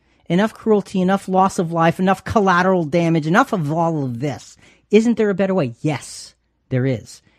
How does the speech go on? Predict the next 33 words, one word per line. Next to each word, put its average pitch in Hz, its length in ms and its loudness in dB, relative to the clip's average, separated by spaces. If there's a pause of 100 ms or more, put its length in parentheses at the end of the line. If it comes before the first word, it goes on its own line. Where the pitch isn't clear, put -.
(140)
And 120 140 -4
the 113 60 -6
lost 139 560 -6
coin 175 420 -4
is 117 100 -8
showing 170 380 -4
us 110 120 -10
that - 140 -20
the 120 100 -10
system 156 920 -2 (300)
that 131 160 -4
God 156 320 2
has 156 280 -4
in 135 140 -2
place 131 480 -6 (300)
will 143 160 0
match 160 500 -2 (160)
the 135 100 -4
perfect - 440 -2
system 151 580 -2 (280)
of 139 100 -4
the 143 120 -2
heavenlies. 127 680 -4 (320)
And 139 140 -6
it's 123 220 -8
all 151 340 2
about 123 600 -4 (340)
peace - 320 -6
on 143 160 -2
earth, 120 320 -8
goodwill 113 520 -6
toward 92 320 -12
men. - 240 -14